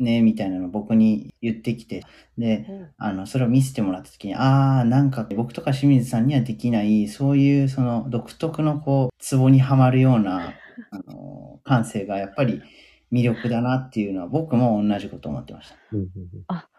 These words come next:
Speaker 2: お二人そう思ってたんですね。なんか全然そこ知らなかったんで。
Speaker 3: <laughs> 今知った。
Speaker 2: なんか逆に今知れて嬉しかったです。
Speaker 3: あ、よかった。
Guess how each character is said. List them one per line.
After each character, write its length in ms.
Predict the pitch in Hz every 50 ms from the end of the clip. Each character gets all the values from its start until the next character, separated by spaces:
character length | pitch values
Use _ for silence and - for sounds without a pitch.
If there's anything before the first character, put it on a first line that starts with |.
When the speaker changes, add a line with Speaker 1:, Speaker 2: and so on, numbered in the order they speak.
| _ _ _ - - - -
Speaker 2:
お 60 | -
二 360 | 190 - - _ _ - 370 381
人 100 | 403 381
そ 280 | - - - 254 254 262
う 20 |
思 200 | 285 294 294 302
っ 60 | 311 _
て 140 | - 185
た 100 | - 175
ん 60 | 165 160
で 60 | 165
す 120 | - -
ね。 140 | 160 156 156
な 0 |
ん 20 |
か 280 | 160 170 151 151 214 226
全 180 | 208 226 233 233
然 260 | 240 240 240 233 226
そ 120 | - 233 190
こ 120 | - 220
知 120 | - -
ら 100 | 233 226
な 120 | 262 277 254
か 100 | - 196
っ 60 | -
た 120 | - - 170
ん 80 | 165
で。 120 | 160 156 156 190
Speaker 3:
<laughs> 1040 | - - - 226 240 247 - - 302 - - 466 - - - - - - _ -
今 220 | - 123 127 104 90
知 100 | - -
っ 20 | -
た。 40 |
Speaker 2:
な 60 | 196 190
ん 20 |
か 120 | 185 175 170
逆 320 | 160 196 190 - _ -
に 200 | 196 202 190 -
今 200 | 214 208 185 175
知 140 | 165 - 180
れ 100 | 156 156
て 140 | - - 160
嬉 220 | 156 156 170 160
し 60 | -
か 100 | - -
っ 40 | 135 _
た 100 | - 127
で 80 | 123 107
す。 60 | 98
Speaker 3:
あ、 40 | 92
よ 120 | 104 110
か 100 | - -
っ 20 |
た。 60 | -